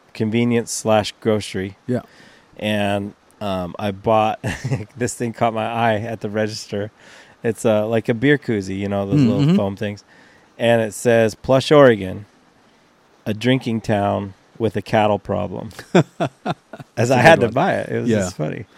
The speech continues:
Speaker 1: So that pretty much sums up the town. So,
Speaker 2: Okay.
Speaker 1: but
Speaker 2: Well,
Speaker 1: yeah.
Speaker 2: I have not been to Plush. I'll have to check it out. But anyway,
Speaker 1: Yeah.
Speaker 2: so Rotor,
Speaker 1: Yeah.
Speaker 2: overall pretty good.
Speaker 1: Mm-hmm.
Speaker 2: Um,
Speaker 1: Mm-hmm.
Speaker 2: and then, yeah, it's, I mean, it feels like a blink of an eye, August went by.
Speaker 1: <laughs> Dude,
Speaker 2: Um,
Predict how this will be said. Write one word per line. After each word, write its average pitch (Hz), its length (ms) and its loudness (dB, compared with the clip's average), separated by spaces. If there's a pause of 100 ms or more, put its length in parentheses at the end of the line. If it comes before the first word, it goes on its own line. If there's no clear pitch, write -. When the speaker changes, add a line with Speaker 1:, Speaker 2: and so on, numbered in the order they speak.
(440)
Speaker 1:
So 101 480 2
that 143 400 6
pretty 165 200 4
much 123 220 0
sums 101 320 -6
up 95 140 -6 (300)
the 104 100 -8
town. 95 380 -10 (160)
So, 101 80 -10 (140)
Speaker 2:
Okay. 110 220 -8 (120)
Speaker 1:
but 127 60 -4
Speaker 2:
Well, 113 100 2
Speaker 1:
yeah. 117 80 4
Speaker 2:
I 123 40 6
have 135 120 4
not 135 180 4
been 139 120 2
to 135 60 0
Plush. 135 320 -2
I'll 101 120 -4
have 107 120 -6
to 101 140 -10 (240)
check - 240 -10
it 110 80 -8
out. 101 260 -8
But 139 140 0
anyway, 151 320 6
Speaker 1:
Yeah. 131 40 4
Speaker 2:
so 147 160 2
Rotor, 147 600 8
Speaker 1:
Yeah. 110 300 4
Speaker 2:
overall 131 560 6
pretty 110 320 -2
good. 98 440 -2 (120)
Speaker 1:
Mm-hmm. 110 420 -4
Speaker 2:
Um, 101 640 -2 (180)
Speaker 1:
Mm-hmm. 107 200 -8
Speaker 2:
and 110 240 -2
then, 117 160 0
yeah, 123 220 0
it's, - 140 -8 (100)
I 113 100 -8
mean, 117 120 0
it 110 80 -6
feels 160 280 -2
like 107 260 0 (680)
a 123 60 -14
blink 117 340 -2
of 107 80 2
an 107 100 2
eye, 104 280 0
August 95 340 -2
went 92 180 -4
by. 98 480 -4
Speaker 1:
<laughs> - 60 -20
Dude, 92 100 -10
Speaker 2:
Um, 90 400 -8